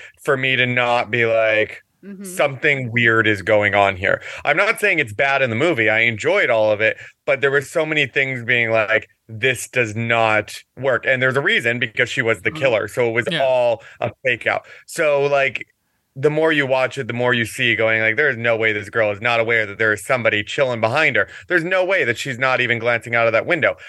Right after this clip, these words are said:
Speaker 1: Or if you sense somebody's behind you, you're still on the phone being like,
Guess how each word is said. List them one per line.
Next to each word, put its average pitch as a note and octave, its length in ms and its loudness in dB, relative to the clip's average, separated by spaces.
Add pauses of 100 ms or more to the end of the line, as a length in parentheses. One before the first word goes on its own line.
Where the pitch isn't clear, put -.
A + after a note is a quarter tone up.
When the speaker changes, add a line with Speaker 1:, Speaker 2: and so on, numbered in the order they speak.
(140)
Speaker 1:
Or F#3+ 300 0
if D#3+ 140 -2
you E3 100 -2
sense G3 320 -4
somebody's D#3 300 0
behind D#3 340 0
you, B2 80 0
you're C3+ 140 2
still E3 180 0
on D3+ 80 0
the C3+ 80 -2
phone D3 320 0
being C3+ 140 0
like, B2+ 200 0